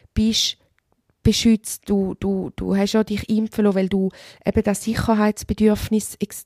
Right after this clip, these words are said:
also mehr hast wie jemand, der sich nicht impfen lässt, weil jemand, der sich nicht impfen lässt, vielleicht mehr sagt, ich vertraue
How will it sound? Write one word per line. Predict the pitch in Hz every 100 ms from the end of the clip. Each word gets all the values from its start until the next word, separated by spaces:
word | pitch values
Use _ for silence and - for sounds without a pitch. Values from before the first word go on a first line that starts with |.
| -
also | 190 180 -
mehr | 196 220 220
hast | 214 -
wie | 202
jemand, | 208 - -
der | 208
sich | - -
nicht | 208 208
impfen | 208 - 214
lässt, | 202 202 - - -
weil | 202
jemand, | 185 202 202 208
der |
sich | 202 196
nicht | 214 202
impfen | 208 - 202
lässt, | 196 -
vielleicht | 202 -
mehr | 202 202 202 - -
sagt, | - 208 185 -
ich | 196
vertraue | - - 190 190 202